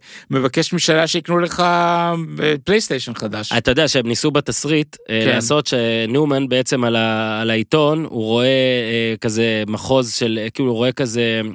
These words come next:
Speaker 2: בית תמחוי,
Speaker 1: כן.
Speaker 2: מלא אנשים מסכנים בבית
Speaker 1: Mhm.
Speaker 2: תמחוי על השער של ווג,
Speaker 1: כן.
Speaker 2: ואז הוא,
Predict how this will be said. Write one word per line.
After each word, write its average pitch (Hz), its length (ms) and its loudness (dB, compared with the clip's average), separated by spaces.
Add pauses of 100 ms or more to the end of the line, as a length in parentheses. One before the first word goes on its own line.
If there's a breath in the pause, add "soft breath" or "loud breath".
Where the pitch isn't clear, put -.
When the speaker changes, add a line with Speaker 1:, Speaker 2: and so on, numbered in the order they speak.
(280)
Speaker 2:
בית 127 200 0
תמחוי, 117 440 0 (200)
Speaker 1:
כן. 113 240 -4 (100)
Speaker 2:
מלא 117 180 4
אנשים 131 260 0
מסכנים 117 460 0
בבית 120 220 -2
Speaker 1:
Mhm. - 20 -4
Speaker 2:
תמחוי 123 320 0
על 117 80 2
השער 120 240 0
של 117 160 -2
ווג, 135 300 2 (200 loud breath)
Speaker 1:
כן. 120 180 -2 (180)
Speaker 2:
ואז 127 280 2
הוא, 143 220 2